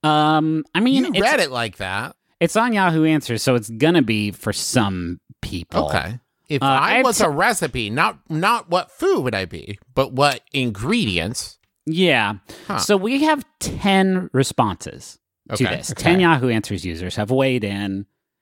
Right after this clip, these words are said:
Speaker 1: and given their rest, their person. I'm on, uh, all recipes dot com looking at these y-, users', uh, recipes to make them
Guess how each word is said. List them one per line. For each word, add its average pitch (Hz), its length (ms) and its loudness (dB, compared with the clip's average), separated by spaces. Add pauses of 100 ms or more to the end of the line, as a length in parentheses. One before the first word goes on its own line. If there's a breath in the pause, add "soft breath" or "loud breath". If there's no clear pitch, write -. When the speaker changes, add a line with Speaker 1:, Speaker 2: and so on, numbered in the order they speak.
(180)
Speaker 1:
and 123 460 2
given 151 360 2
their 123 260 2
rest, 117 300 -2
their 120 140 -2
person. 127 440 -2
I'm 143 140 2
on, 190 460 0 (300)
uh, 139 380 4
all 160 200 2
recipes 139 440 0
dot 135 200 2
com 117 280 -2
looking 143 240 -2
at 127 100 -4
these 120 180 2
y-, 120 220 -6
users', 113 600 2
uh, 107 180 2
recipes 104 500 -2
to - 80 -6
make 156 380 0
them 143 880 0